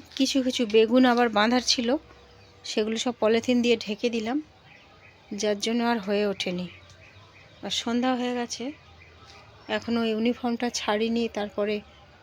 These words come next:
চাও খাইনি। এবার নিচে যাব, এইগুলো চিন্তাভাবনা পরে করব।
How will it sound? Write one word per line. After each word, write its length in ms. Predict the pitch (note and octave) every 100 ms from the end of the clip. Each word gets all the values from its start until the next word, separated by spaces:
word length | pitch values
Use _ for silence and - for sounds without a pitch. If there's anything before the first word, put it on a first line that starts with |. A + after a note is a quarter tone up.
| - - - - - - - -
চাও 320 | - A3+ B3 B3
খাইনি। 440 | - G#3+ G#3 A#3+ D4+ - - - - - - - - - - - - - - - - -
এবার 180 | G3+ G3
নিচে 340 | G3+ G3+ A3 A3+
যাব, 300 | G#3 G3+ D#4+ - - - - - - - - - - - -
এইগুলো 280 | G#3 G#3 G#3
চিন্তাভাবনা 560 | A3+ G#3 G#3 A#3 A#3+ G4
পরে 280 | - F3+ F3
করব। 360 | F3 E3+ F#3+